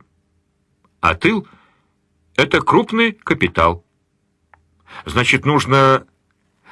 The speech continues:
прибиваться к какому-то финансовому берегу.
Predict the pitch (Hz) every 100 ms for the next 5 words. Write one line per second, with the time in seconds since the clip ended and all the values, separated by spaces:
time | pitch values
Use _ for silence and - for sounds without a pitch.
0 | - 117 123 127 135 151 139 - 139 -
1 | 117 - 135 131 - 127 127 120 - -
2 | 107 110 139 135 127 120 117 110 98 87
3 | 78 -